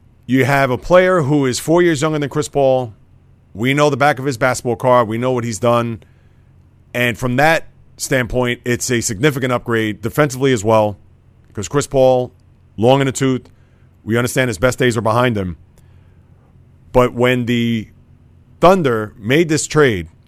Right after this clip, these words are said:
and knowing that they're getting more draft picks back and what they've done this offseason is unbelievable. And luckily for them, that they were able to make these type of deals to acquire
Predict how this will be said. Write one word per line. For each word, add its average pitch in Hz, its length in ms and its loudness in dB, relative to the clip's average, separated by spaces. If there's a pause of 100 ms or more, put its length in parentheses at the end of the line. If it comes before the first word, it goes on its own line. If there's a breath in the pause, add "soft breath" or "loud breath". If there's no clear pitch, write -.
(300)
and 120 180 2
knowing 151 180 4
that 139 100 -2
they're 135 80 -4
getting 127 200 -2
more 131 180 4
draft 135 260 0
picks 127 140 0
back 127 280 0
and 110 180 -4
what 131 120 2
they've 135 140 0
done 127 160 0
this 110 140 -4
offseason 113 480 -2
is 87 200 -10
unbelievable. 120 560 0 (1000 soft breath)
And 113 440 -2 (240)
luckily 147 380 2
for 113 140 -6
them, 104 440 -2 (1300)
that 110 140 -4
they 123 80 2
were 120 140 4
able 123 160 2
to 110 80 -2
make 131 420 -2 (1040)
these 131 240 0
type 135 220 0
of 113 200 0
deals 127 280 2
to 117 180 -4
acquire 135 640 2